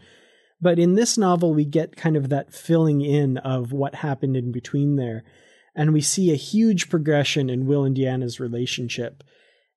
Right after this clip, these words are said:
And the actual proposal which I thought was really cool because it doesn't go the way either of them expected it, I <laughs> think, to go, because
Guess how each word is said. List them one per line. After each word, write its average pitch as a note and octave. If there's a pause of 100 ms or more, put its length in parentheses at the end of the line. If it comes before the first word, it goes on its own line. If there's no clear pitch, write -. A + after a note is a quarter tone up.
(220)
And D#3+ (500)
the E3+
actual E3+ (720)
proposal C#3 (220)
which D3+
I C#3+
thought C#3+
was C#3
really C3+
cool C3+
because D#3
it E3+
doesn't F#3
go D#3 (400)
the D#3
way C#3+ (840)
either G#3
of C#3+
them C3+
expected -
it, A#2+
I B2+
<laughs> -
think, -
to F#3+
go, C#3+ (400)
because E3+